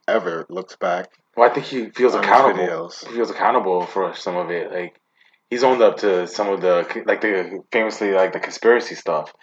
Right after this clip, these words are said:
Speaker 2: Like, he's turned his back on a lot of that conspiracy stuff that he was, like,
Speaker 1: Yeah.
Speaker 2: really hardcore into back in the day.
Speaker 1: I have too.
Speaker 2: <clears throat> Me too.
Speaker 1: I have too.
Speaker 2: What is
Speaker 1: It's
Speaker 2: that?
Speaker 1: just, it's just, I don't know if it's,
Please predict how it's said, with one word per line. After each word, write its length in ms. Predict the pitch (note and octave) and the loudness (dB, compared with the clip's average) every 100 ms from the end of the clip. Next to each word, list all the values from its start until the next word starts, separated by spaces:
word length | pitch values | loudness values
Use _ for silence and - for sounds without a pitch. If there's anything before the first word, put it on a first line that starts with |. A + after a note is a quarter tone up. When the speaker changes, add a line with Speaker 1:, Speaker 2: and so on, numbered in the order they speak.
| _ _ _ _ _ _ - | _ _ _ _ _ _ -4
Speaker 2:
Like, 220 | F2+ F2 | -2 -2
he's 240 | - G2 | -6 -8
turned 220 | - A#2+ A2 | -2 -2 -2
his 120 | F#2 | 0
back 340 | F#2+ F2+ F2 | 4 4 4
on 260 | E2+ E2 E2 | -2 -4 -4
a 80 | E2 | 0
lot 160 | E2+ | 2
of 60 | F2 | 2
that 240 | E2+ E2 | 0 -2
conspiracy 500 | - - - F#2+ E2 | -6 -14 -8 -6 -6
stuff 220 | - F2 - | -10 -12 -12
that 80 | |
he 100 | - | -12
was, 180 | E2+ D#2+ | -10 -8
like, 120 | E2 E2+ | -6 -4
Speaker 1:
Yeah. 140 | E2+ | -4
Speaker 2:
really 160 | F#2 F2+ | -4 -4
hardcore 480 | - F#2+ F2+ F2+ | 2 2 2 -2
into 160 | G2+ F2 | -2 -6
back 220 | D#2+ D#2 | -8 -8
in 80 | D#2+ | -12
the 180 | D#2 D2+ | -10 -10
day. 60 | D2+ _ _ _ - | -12 _ _ _ -6
Speaker 1:
I 160 | B2 C3 | -2 0
have 180 | C#3+ | 0
too. 280 | - F#2 D#2 _ _ _ _ | -4 -10 -12 _ _ _ _
Speaker 2:
<clears throat> 300 | - F3 D#3 | 4 4 4
Me 100 | D3+ | -2
too. 280 | C3 F#2+ F2 - - | -2 -2 -2 -8 -14
Speaker 1:
I 80 | G2 | -10
have 120 | G#2 | -10
too. 280 | - - D2+ - | -10 -12 -12 -10
Speaker 2:
What 120 | - D3 | -2 -2
is 100 | A2 | 4
Speaker 1:
It's 80 | |
Speaker 2:
that? 60 | F#3+ | 4
Speaker 1:
just, 260 | E3 - _ _ - - | 2 -4 _ _ -20 -14
it's 140 | D#3 | -4
just, 160 | F3+ E3+ - | -4 0 0
I 100 | F3 | 0
don't 120 | F3 | -2
know 220 | F3+ F3 | -2 -4
if 160 | D#3 D#3+ | -4 -2
it's, 340 | D3 - - | -2 -4 -18